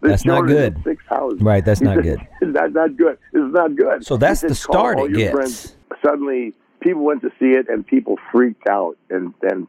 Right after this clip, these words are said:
Speaker 1: thought Whiplash was amazing, which it is. And then suddenly they got a wi-, they got wider and wider, and we won. We got nominated for four Academy
Speaker 2: Oh, I
Speaker 1: Awards,
Speaker 2: know.
Speaker 1: won three,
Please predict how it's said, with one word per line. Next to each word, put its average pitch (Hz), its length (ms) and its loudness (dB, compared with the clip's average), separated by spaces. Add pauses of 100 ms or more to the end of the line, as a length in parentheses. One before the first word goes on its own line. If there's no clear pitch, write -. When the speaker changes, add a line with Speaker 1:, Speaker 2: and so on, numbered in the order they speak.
Speaker 1:
thought 98 200 0
Whiplash 101 480 0
was 95 140 -4
amazing, 92 420 0
which 90 200 2
it 92 80 4
is. 104 300 2 (540)
And 127 220 0
then 117 320 -4
suddenly 127 320 2
they 117 140 0
got 107 140 2
a 92 60 -2
wi-, 98 220 -2 (540)
they 92 100 0
got 95 320 -4
wider 113 560 -2
and 104 100 -8
wider, 98 440 -2 (340)
and 117 320 2
we 120 100 4
won. 113 560 0
We 104 140 -2
got 110 180 0
nominated 110 480 -2
for 98 100 -10 (180)
four 113 260 2
Academy 101 460 -2
Speaker 2:
Oh, 95 60 2 (180)
I 98 60 4
Speaker 1:
Awards, 110 140 0
Speaker 2:
know. 143 140 2
Speaker 1:
won 123 340 -2
three, 120 520 2